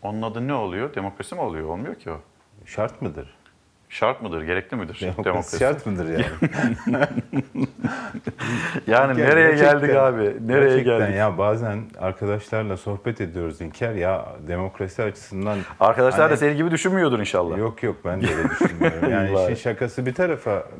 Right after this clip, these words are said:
Speaker 2: memleketi bu-, buraya doğru götürmeye çalışıyorlar. Ya gerçekten dün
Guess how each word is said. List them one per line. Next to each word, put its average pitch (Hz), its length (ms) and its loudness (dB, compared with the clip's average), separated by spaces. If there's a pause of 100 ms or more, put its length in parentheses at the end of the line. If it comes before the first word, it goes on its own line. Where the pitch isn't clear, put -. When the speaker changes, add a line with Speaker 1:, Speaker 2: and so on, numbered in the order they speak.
Speaker 2:
memleketi 107 760 -6
bu-, 101 240 -6
buraya 113 340 -2
doğru 104 280 -2
götürmeye 107 460 -6
çalışıyorlar. 80 640 -6 (600)
Ya 82 100 -4
gerçekten 101 680 -4
dün 110 220 -6